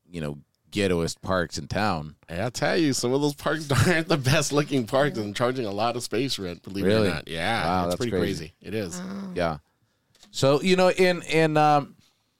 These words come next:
Speaker 1: it, early on in, in my career in the business, I was always told, "Stay away from manufactured homes."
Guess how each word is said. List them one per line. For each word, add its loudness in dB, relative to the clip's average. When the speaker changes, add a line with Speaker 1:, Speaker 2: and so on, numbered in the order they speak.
Speaker 1:
it, 0
early 4
on 4
in, 0
in 0
my 2
career 4
in -2
the -2
business, -2
I 4
was 4
always 2
told, 2
"Stay 2
away 4
from -6
manufactured -6
homes." -14